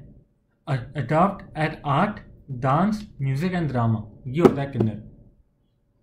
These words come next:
ये होता है किन्नर, जो बहुत ही talented हो, ठीक है, अम, जिसको आर्ट आता हो, जिसको dance आता हो, जिसको गाना गाना आता हो और जिसको थोड़ा सा drama करना आता हो,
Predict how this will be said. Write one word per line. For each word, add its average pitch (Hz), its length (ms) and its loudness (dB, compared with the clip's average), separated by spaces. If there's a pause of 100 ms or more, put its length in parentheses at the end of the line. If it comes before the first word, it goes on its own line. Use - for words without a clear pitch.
(760)
ये 120 140 -4
होता - 220 2
है 113 60 -2
किन्नर, 107 640 -10
जो 143 140 0
बहुत 143 320 0
ही 185 40 4
talented 139 560 0
हो, - 340 -6 (320)
ठीक 135 160 -4
है, 208 340 -8 (680)
अम, 127 360 0 (1000)
जिसको 143 320 0
आर्ट 147 360 2
आता 170 340 0
हो, 190 420 -4 (1200)
जिसको 151 280 0
dance 143 360 2
आता 170 220 0
हो, 190 360 -2 (280)
जिसको 143 240 0
गाना 147 380 0
गाना 165 260 0
आता 165 180 -4
हो 185 100 0
और 170 120 0
जिसको 151 600 -8
थोड़ा 196 200 2
सा 196 100 0
drama 156 340 0
करना 139 220 -2
आता 113 220 -6
हो, - 380 -16